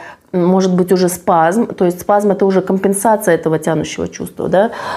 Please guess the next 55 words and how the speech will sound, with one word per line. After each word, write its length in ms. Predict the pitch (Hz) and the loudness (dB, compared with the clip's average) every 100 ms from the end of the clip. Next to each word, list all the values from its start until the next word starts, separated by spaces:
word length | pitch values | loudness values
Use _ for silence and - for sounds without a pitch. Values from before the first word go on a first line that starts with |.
| - | 0
Э, 180 | 160 170 | 2 2
сначала 400 | 185 196 240 196 | 2 2 4 4
возникает 480 | 180 196 202 208 180 | 4 2 2 2 2
вот 120 | 185 | 0
это 140 | 190 175 | 0 -2
неприятное 580 | 180 202 214 190 185 170 | -2 0 0 0 0 -2
тянущее 460 | 180 175 170 170 | 0 -2 -2 -2
чувство, 280 | - 330 254 | 0 0 0
как 180 | 208 180 | -2 -2
укус 260 | 196 196 196 | -2 -4 -2
комара, 440 | 185 175 185 156 | 0 2 2 0
и 20 | 165 | -2
чтобы 300 | - 214 202 | -2 0 2
его 240 | 226 233 | 2 2
не 140 | 185 | 2
чувствовать, 400 | 175 339 294 165 | 2 0 2 -2
человек 420 | - 196 226 226 - - - - | 2 2 4 2 -6 -18 -14 -4
вот 160 | 190 | 0
так 200 | 208 190 180 | 2 0 -2
вот 140 | 165 | -2
напрягает, 560 | 175 190 185 180 165 156 | -2 0 2 2 2 -2
допустим, 580 | 160 175 170 - 151 117 | -4 -6 -6 -4 -2 0
э, 420 | 156 160 156 160 | 2 2 2 0
плечи, 380 | 185 262 370 196 | 2 2 0 2
да, 160 | 175 220 | 2 4
или 160 | 175 | 4
вот 200 | 156 160 | 2 0
так, 320 | 190 262 262 - | 2 2 0 -2
ну, 220 | 214 - - | -2 -2 -10
конечно, 420 | - 185 175 170 165 - - - | -6 -4 -2 -2 -4 -8 -14 -8
вот 200 | - 160 | -4 -2
так 200 | 185 165 | 0 0
реже, 260 | 180 302 269 | 2 2 4
да, 140 | 196 | 2
в 60 | 214 | 2
основном 400 | 175 170 196 214 | 0 2 4 4
это 140 | 190 | 2
вот 160 | 170 175 | 0 0
сюда 340 | 196 180 170 160 | -2 0 0 -2
идет, 200 | 147 143 - - - - | -4 -6 -10 -18 -18 -4
э, 340 | 147 160 165 170 | 0 4 4 2
для 100 | 190 | 2
того, 220 | 202 269 | 2 2
чтобы 200 | - 202 190 | 0 2 2
вот 180 | 185 190 | 2 0
он 100 | 202 | 0
как 180 | 202 185 | 0 0
бы 80 | |
пытается 460 | 175 - 233 254 185 | -2 -2 0 0 -2
что-то 320 | - 214 202 | 0 0 2
сделать 460 | 185 196 220 165 156 | 2 4 4 4 0
с 20 | |
этим 240 | 156 165 | -4 -4
чувством, 440 | 160 277 311 - 170 | -2 -2 -2 -4 -4
да, 220 | 156 240 | -2 -4